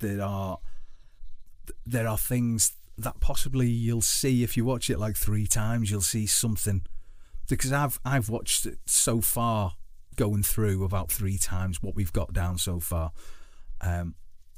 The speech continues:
and each time I see something new, and that's, and that's sort of been amazing for me to, to,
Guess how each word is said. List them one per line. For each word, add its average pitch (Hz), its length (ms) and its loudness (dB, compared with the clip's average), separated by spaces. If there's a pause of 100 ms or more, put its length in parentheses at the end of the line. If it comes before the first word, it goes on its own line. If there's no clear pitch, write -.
and - 140 -4
each - 260 -2
time 120 380 0
I 123 60 0
see 101 160 0
something 87 480 2
new, 117 300 0 (1700)
and 107 200 -2
that's, - 580 0 (800)
and 117 100 2
that's 113 160 0
sort 120 220 2
of 104 80 -2
been 104 160 2
amazing 120 520 2
for 113 120 2
me 104 160 2
to, 101 220 2
to, - 200 0